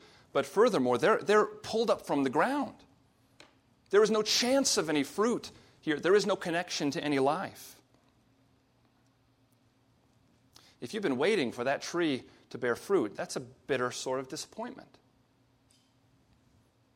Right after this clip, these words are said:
Especially if you're in a time and a place where you, you are starving, needing this kind of fruit, and you've been waiting for it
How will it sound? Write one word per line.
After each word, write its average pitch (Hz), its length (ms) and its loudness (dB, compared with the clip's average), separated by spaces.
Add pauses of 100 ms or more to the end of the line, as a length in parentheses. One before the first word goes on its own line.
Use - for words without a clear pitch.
(300)
Especially 170 520 -2
if 131 120 -4
you're 175 180 2
in 127 80 -2
a 120 60 -6
time 190 500 -4 (220)
and 120 120 -6
a 117 40 -4
place - 440 -4
where 131 100 0
you, 139 300 0 (640)
you 147 240 0
are 123 100 0
starving, 127 840 0 (540)
needing 143 460 2
this 107 200 -6
kind 110 300 -8
of 101 60 -12
fruit, - 440 -12 (300)
and 135 120 -2
you've 139 140 -2
been 135 200 0
waiting 143 360 2
for 113 300 -2
it 107 160 -6